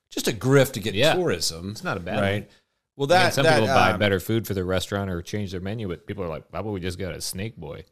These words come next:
Speaker 1: Yeah, right?
Speaker 2: Yeah.
Speaker 1: No, no sense in having a good place to hang. Just have a, something you might see. A
Speaker 2: Yeah.
Speaker 1: few deaths.
Speaker 2: Yeah, that's all you need.
Speaker 1: You just need a few,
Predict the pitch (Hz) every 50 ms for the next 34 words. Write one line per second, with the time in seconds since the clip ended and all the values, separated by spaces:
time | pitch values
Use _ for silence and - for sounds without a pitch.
0 | _ _ _ _ - 104 123 139 127 92 76 76 87 101 117 139 151 120 104 107
1 | 120 135 139 127 - 120 123 135 147 143 - 143 139 135 131 - 104 107 113 110
2 | 104 101 98 90 90 92 - - 120 117 110 - - 110 104 104 98 - - 92
3 | 87 92 101 107 110 101 87 82 80 95 101 - - 110 101 92 85 80 76 -
4 | _ _ _ _ _ _ _ _ _ _ - - 110 98 87 92 85 80 78 85
5 | 87 87 82 - - - - - - 95 92 87 76 73 85 87 90 143 165 139
6 | 92 - 104 107 110 - - - - - - - - _ _ _ - 101 107 123
7 | 135 98 80 80 - - 107 110 101 98 101 110 113 90 - _ _ _ _ _
8 | - 415 453 - - 427 311 - - - - 160 165 170 160 151 143 131 101